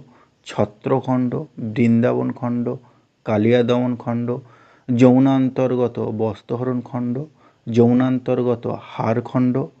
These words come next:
বাণখণ্ড, বংশীখণ্ড এবং রাধাবিরহ। খণ্ডগুলির বর্ণনা হল, জন্মখণ্ডে আছে রাধা ও কৃষ্ণের জন্মকথার বর্ণনা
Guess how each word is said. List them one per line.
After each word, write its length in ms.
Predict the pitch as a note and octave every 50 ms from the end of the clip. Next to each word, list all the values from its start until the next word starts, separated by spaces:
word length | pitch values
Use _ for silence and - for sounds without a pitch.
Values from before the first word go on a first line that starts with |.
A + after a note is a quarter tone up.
| _ _ _ - A#2 G2+
বাণখণ্ড, 680 | A2 A2+ A2 A#2 A#2+ C3 B2 - - C3 B2+ B2+ B2+ B2+ D3 D#3+ E3 _ _ _ _ _ -
বংশীখণ্ড 840 | A#2 G#2 A2 A2 A2+ A2+ A2+ - - C3 B2 - B2+ B2+ B2+ B2+ C3 D3+ E3 - _ _ _ _ -
এবং 220 | - C3 B2+ C3+ D3+ D#3+ D#3 - _ -
রাধাবিরহ। 640 | A2+ B2 B2 A#2 G#2+ A2 G2+ A2 A2 D#3+ F3+ - - - _ _ _ _ _ _ _ _ _ _ - - - _ _ -
খণ্ডগুলির 500 | - E3+ F3 F#3 F#3+ F#3+ F3 E3 C3 A2+ A2+
বর্ণনা 440 | A2+ A#2 A#2+ B2 C3+ D3 D#3 D#3 D3+
হল, 160 | C#3+ A#2+ A2 G#2+ A2+ B2 - _ _ _ _ _ _ _ _ _ _ -
জন্মখণ্ডে 760 | C3+ A2+ B2+ A#2+ A#2 A#2+ C3 C#3 C3+ - D3+ C#3+ C#3 C3+ C#3 C#3
আছে 220 | C#3+ C#3 - - C3
রাধা 280 | A#2 A2+ A2+ G#2+ B2+ C3
ও 80 | C3+ B2
কৃষ্ণের 480 | C3 - A#2 A2+ - - A#2+ A#2+ A#2 G#2+
জন্মকথার 680 | - A#2+ A2+ A2 A2+ A2+ A#2 A2+ B2 A#2+ - - A#2 G#2
বর্ণনা 500 | G#2+ A2 A2 G#2+ A2 A2+ A#2+ B2 B2+